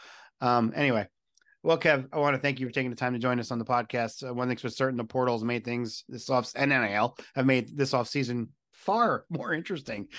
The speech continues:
than a typical offseason. So I know you're quite busy, and I appreciate you taking the time. It's been great having you on. And for all, for both of our sakes, let's hope the mac is not as awful as we think it might be this year. <laughs>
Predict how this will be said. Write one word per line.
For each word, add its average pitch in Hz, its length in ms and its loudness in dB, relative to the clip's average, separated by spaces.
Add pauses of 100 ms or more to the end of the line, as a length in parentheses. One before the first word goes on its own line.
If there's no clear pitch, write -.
(160)
than 151 120 2
a 139 80 6
typical 151 340 4
offseason. 120 500 2
So 127 140 0
I 120 80 2
know 139 160 6
you're 151 180 6
quite 131 280 0
busy, 123 360 -4 (260)
and 127 60 -8
I - 20 -4
appreciate 131 360 2
you 131 80 4
taking 123 260 2
the 113 80 0
time. 117 400 0 (180)
It's - 80 -20
been 135 120 -2
great 131 180 4
having 127 220 2
you 123 80 0
on. 127 180 4
And 120 120 -2
for 120 200 2
all, 143 220 2
for 127 160 -8
both 165 240 -2
of 143 80 0
our 139 160 2
sakes, 131 420 -6 (340)
let's 190 160 -2
hope 175 140 6
the 147 80 4
mac 135 300 4
is 123 100 4
not 127 240 4
as 117 100 -2
awful 120 320 2
as 107 100 -4
we 117 120 -4
think 135 180 -2
it 139 80 -10
might 143 300 -4
be 147 100 -6
this 117 260 -6
year. 104 340 -10
<laughs> - 140 -14